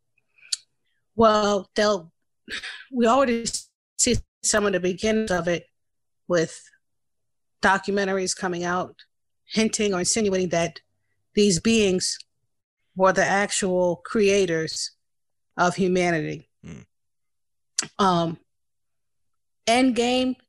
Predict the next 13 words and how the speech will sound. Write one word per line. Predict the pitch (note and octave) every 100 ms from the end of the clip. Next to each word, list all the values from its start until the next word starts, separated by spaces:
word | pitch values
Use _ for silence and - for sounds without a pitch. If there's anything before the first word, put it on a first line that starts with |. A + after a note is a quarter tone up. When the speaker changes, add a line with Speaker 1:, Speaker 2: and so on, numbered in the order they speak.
| A3+
Speaker 1:
they're | F#3+ F#3+ F#3+
going | F#3+ G3+ F#3+
to | F3+
be | F3
the | E3+
saviors | - A#3 A#3+ F#3+ E3 D3+
of | D3 D#3+
humanity. | - E3+ E3 D3+ D3 D3 D3+ _ _ _ _ _ _ _ _ -
Um, | F3+ F3 E3+ D#3+ E3 - _ _ _ _ _
the | G3
deception | F3 - - B3 B3 G#3 F#3
I | F3
see | - F3+ F3 E3+ -